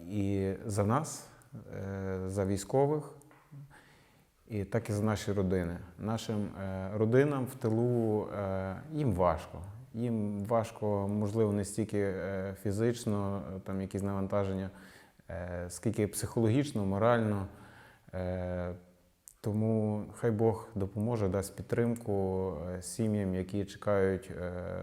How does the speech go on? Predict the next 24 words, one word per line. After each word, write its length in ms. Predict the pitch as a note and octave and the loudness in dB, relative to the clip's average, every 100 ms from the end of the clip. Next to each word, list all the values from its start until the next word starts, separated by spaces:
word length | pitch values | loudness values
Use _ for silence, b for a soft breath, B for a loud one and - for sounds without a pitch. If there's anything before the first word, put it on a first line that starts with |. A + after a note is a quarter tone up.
| E2+ F2 - - - F#2 | -8 -10 -12 -14 -14 -12
там, 140 | E2 | -8
дружинам, 720 | F2+ G#2 G2+ A#2 A#2+ G#2+ G2+ F#2+ - - - | -4 0 4 4 4 0 -2 -4 -12 -20 -14
е, 280 | E2+ F#2 F#2 | -10 -8 -6
матерям, 760 | F#2 F#2+ G#2+ A2 A2+ A2+ G#2 | -4 -2 2 4 4 4 2
дітям, 400 | G2 A2 G#2+ G2 | 4 2 2 0
які 200 | F#2+ F#2+ | 0 -2
чекають 460 | F#2+ - G2+ G2 F#2+ | -6 -4 0 0 0
своїх 400 | - F#2+ G2 G2 | -2 0 0 -2
чоловіків, 840 | - F#2 F#2 - B2 A#2+ A2+ A2+ | -4 -2 -2 -2 -2 0 -4 -6
е, 420 | F#2 F2+ F2+ F2+ F2 | -6 -4 -4 -4 -4
батьків, 580 | F2 F#2 - A#2 A#2 | -4 -4 -2 0 0
дітей. 440 | G2 F#2 - G#2+ G#2+ B B - | 0 0 2 2 0 B B -8
А 60 | |
хтось 240 | A#2 C3+ B2 | 0 2 4
і 40 | |
дружин, 520 | A2 A2+ G#2+ C3 B2+ B2+ B B B - | 6 6 8 6 6 2 B B B -12
е, 200 | A2+ A2+ G2 | -8 -4 -2
є, 640 | F#2+ G2 G2 F#2+ F#2 F#2 | 0 0 2 0 0 -2
і 40 | F2+ | -2
жінки, 380 | G2 G2 A#2 | -2 -2 0
військовослужбовці, 960 | G#2+ F#2+ - F#2 G#2 F#2 G2 G2 - F#2 B B B B B - | 0 -2 -6 -8 -8 -4 -2 -2 -4 -6 B B B B B -12
е, 280 | G2 F2+ F2 F#2+ - _ G#2 | -8 -6 -8 -10 -16 _ -4
дружин, 400 | G2 G2+ G#2+ G2+ | 0 4 6 4
матерів. 500 | G2 G#2 A2 A#2+ | 2 2 4 4